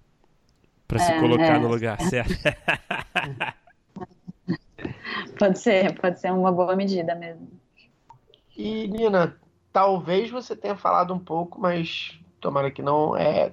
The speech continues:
Speaker 3: quais são os produtos audiovisuais que você assistiu e você queria ter escrito?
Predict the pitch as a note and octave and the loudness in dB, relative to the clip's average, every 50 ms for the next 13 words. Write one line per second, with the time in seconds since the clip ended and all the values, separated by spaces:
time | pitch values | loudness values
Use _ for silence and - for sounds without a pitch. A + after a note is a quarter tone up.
0 | - _ - G3 G#3+ - C4+ - - - - G3 G3+ G3+ G3+ - - - F3 F3 | -6 _ 0 2 2 2 0 -2 -6 -4 -2 0 0 0 -2 -2 -4 -2 -2 0
1 | E3+ E3 E3+ - - - E3+ E3+ E3+ E3 D#3 D3+ D3+ D3 D3 C#3+ D3 C#3+ C3 C3+ | 0 -2 -6 -6 -2 2 2 2 2 0 -4 -8 -6 -4 0 2 2 4 4 4
2 | C#3 C#3+ D3+ D3+ - - - _ _ _ _ _ _ _ _ _ _ - C#3+ D3 | 4 2 0 -4 -10 -14 -18 _ _ _ _ _ _ _ _ _ _ -10 -2 0
3 | D3+ D#3 D3 - - - D#3 D3+ D#3+ D#3+ - E3 E3 E3 - - - - - D#3 | 0 0 0 -2 0 2 4 4 4 2 -2 -6 -6 -6 -6 -6 -6 -6 -2 2
4 | D#3 D#3+ F3+ G3 G3 F#3+ - _ _ _ _ _ _ _ - D#3+ D#3+ D#3 E3 F3+ | 2 4 4 2 0 -4 -10 _ _ _ _ _ _ _ -2 0 2 4 4 2
5 | F3+ - _ - F3+ - F#3 F3+ F3+ - - F#3+ E3 F3 F#3+ G3 F#3+ G3 G3 F3+ | 2 0 _ -10 -4 -2 -2 -2 -2 0 0 2 4 4 4 2 2 0 0 0
6 | F#3 F3+ - - - F3 D3 C#3 A#2 - - - | 2 0 -2 -2 -2 -2 -2 -2 -4 -8 -10 -18